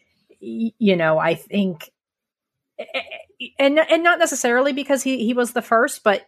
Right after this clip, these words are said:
you know, he set the tone. He, he set what the expectations were gonna be. He set what the job was,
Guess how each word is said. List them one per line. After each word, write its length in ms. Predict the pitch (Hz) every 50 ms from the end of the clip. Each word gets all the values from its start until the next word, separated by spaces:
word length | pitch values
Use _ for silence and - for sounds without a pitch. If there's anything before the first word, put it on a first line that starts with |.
| _ -
you 140 | 220 220
know, 200 | 202 202 196 190
he 200 | 185 - - 226
set 320 | 202 - 240 208 196 - -
the 100 | 214 214
tone. 340 | - - 339 311 147 - - _ _ _
He, 540 | - - 233 226 233 240 240 240 240 226 -
he 460 | - - 220 214 220 226 220 220 226 208
set 460 | - - - - - 220 220 214 - -
what 220 | 196 208 202 -
the 140 | 208 180 175
expectations 680 | 170 - - - 220 220 - 320 311 - - 226 202 -
were 60 | 180
gonna 180 | 175 165 160 156
be. 120 | 156 151
He 220 | 147 - 196 214 208
set 320 | - - 208 190 196 -
what 400 | 175 170 175 180 196 202 214 208 -
the 160 | 185 196 190
job 380 | 180 - 190 175 175 170 175
was, 560 | 180 196 226 254 269 240 170 143 143 143 -